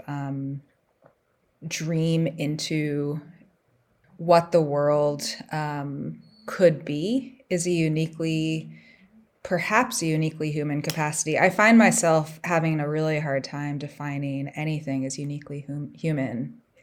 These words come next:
increasingly in my life. But it seems like, um, that desire to change things, that,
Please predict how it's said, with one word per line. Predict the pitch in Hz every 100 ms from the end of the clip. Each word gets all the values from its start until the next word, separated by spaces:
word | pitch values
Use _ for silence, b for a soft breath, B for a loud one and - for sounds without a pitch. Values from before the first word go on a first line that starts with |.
| -
increasingly | 147 156 147 - 151 - 160 - _ _ _ b b b b b
in | 165
my | 151 143
life. | 139 135 139 -
But | 175 156 - B B B
it | 165
seems | - 185 180 175 165
like, | 151 151 143 -
um, | 143 143 135 135 127
that | 160 -
desire | 160 156 147 156 156 147
to | 151 - 151
change | 151 - 143 147 147 147 -
things, | 127 135 135 143 -
that, | 147 143 139